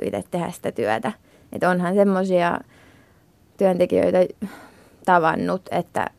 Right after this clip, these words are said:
nopeasti tekee kaikki työt, että pääsee kahville.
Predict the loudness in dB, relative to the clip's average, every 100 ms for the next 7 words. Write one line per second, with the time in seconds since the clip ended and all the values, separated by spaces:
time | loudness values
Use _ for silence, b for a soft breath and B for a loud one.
0 | _ _ -2 0 4 2 2 -4 -2 -2
1 | -2 -2 -2 -4 -4 0 0 -2 -6 -4
2 | -4 -4 -6 -6 -10 -8 -6 -4